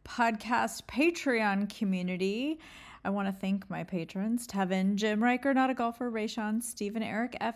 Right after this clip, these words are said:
Eric J, Cranking Fan, Rocket Man, Havaianas Fan, Austin, and Joe.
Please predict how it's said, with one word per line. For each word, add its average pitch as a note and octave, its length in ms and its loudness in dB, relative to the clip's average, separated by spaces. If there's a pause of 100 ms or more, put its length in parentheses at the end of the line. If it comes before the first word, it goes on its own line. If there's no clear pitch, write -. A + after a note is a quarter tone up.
Eric B3+ 260 -6
J, A3+ 200 -4
Cranking A3 420 -4
Fan, A#3 240 0
Rocket F3+ 340 -4
Man, G#3+ 200 -4
Havaianas G3+ 580 -4
Fan, A3 260 -4
Austin, A#3 440 -4
and G3+ 240 0 (120)
Joe. F3+ 600 -2